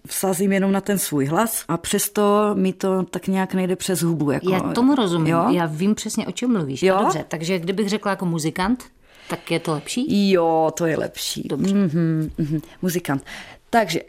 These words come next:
Speaker 1: eh, teďka snad ještě teda, eh, ne snad ještě, budu hrát,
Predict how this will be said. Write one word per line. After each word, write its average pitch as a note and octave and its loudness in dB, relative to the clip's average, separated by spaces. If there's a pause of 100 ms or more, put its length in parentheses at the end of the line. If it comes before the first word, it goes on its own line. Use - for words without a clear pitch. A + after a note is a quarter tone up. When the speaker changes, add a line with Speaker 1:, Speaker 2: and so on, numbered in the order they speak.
Speaker 1:
eh, F#3+ 2
teďka G3+ -2
snad B3 2
ještě A#3 0
teda, G#3 0 (200)
eh, F#3 0
ne E3 2
snad - -6
ještě, - -10
budu C4 4
hrát, C3+ 0